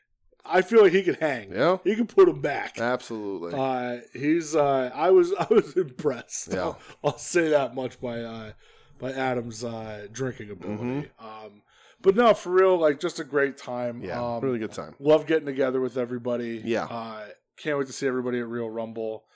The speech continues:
Speaker 2: Yeah.
Speaker 1: Um, hopefully both days. Hopefully everyone's there.
Speaker 2: Yeah.
Speaker 1: I just wanna, uh, have
Speaker 2: Come, come cry with us when we watch The Wrestler
Speaker 1: Yeah,
Speaker 2: on the giant
Speaker 1: I'm re-,
Speaker 2: screen.
Speaker 1: yeah, I'm, Tim, I'm gonna weep into your shoulder.
Speaker 2: Yeah.
Speaker 1: <laughs> Um, but yeah, dude, it was, uh, man, it was so fucking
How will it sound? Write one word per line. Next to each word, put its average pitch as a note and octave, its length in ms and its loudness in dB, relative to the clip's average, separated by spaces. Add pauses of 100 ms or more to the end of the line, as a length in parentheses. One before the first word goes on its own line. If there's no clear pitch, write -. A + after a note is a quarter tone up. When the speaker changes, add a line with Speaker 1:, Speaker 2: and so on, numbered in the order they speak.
Speaker 2:
Yeah. G2 340 -6
Speaker 1:
Um, A2 440 -12 (160)
hopefully B2 380 -8
both A2 320 -12
days. G#2+ 280 -14
Hopefully B2 360 -8
everyone's G#2+ 460 -14
there. G2+ 400 -16
Speaker 2:
Yeah. F3+ 400 0 (140)
Speaker 1:
I B2+ 100 -6
just A#2+ 220 -8
wanna, A2+ 360 -8
uh, G#2+ 220 -8
have G#2+ 100 -12
Speaker 2:
Come, C#3 140 -2
come E3 220 2
cry D3+ 260 2
with A#2+ 180 0
us G#2+ 140 -10
when G#2+ 120 -8
we A2 60 -8
watch A2 260 -2
The A2+ 80 -4
Wrestler A2+ 440 -4
Speaker 1:
Yeah, F3+ 140 4
Speaker 2:
on C#3+ 60 0
the C3 60 -6
giant D3 140 2
Speaker 1:
I'm G2 100 -4
re-, F#3+ 60 -8
Speaker 2:
screen. F#2+ 320 -4
Speaker 1:
yeah, B2+ 220 -4 (100)
I'm, C#3 220 -8 (180)
Tim, D3 220 -6
I'm A2+ 100 -12
gonna A#2+ 160 -6
weep B2+ 280 -10
into B2 140 -10
your A#2 160 -10
shoulder. A2 400 -12
Speaker 2:
Yeah. F#2+ 200 -4 (360)
Speaker 1:
<laughs> - 0 - (260)
Um, D#3 180 -6 (380)
but F3 140 2
yeah, A3 200 6
dude, G3 280 2
it F3 100 -2
was, F3 260 0
uh, E3 480 4 (580)
man, F3 180 -2
it - 40 -10
was - 80 -14
so - 280 -12
fucking - 320 -20